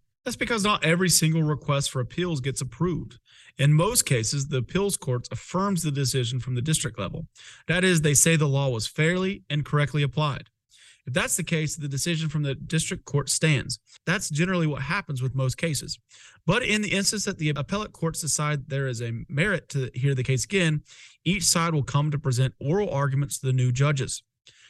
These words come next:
After hearing the case again, the appellate court can then choose to affirm the original jurisdiction, or in some cases,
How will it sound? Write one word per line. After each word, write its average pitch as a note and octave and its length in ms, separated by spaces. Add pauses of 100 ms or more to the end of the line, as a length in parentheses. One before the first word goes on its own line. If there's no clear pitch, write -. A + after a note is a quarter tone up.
(140)
After C#3+ 220
hearing D3+ 280
the C#3 80
case D3 300
again, F3+ 320
the D#3 100
appellate D3+ 320
court D3+ 300
can C3+ 160
then C3 180
choose D3+ 340
to B2+ 120
affirm F3+ 400
the D3+ 100
original D#3+ 380
jurisdiction, C#3 600 (380)
or C#3+ 120
in D3 80
some B3+ 200
cases, D3+ 440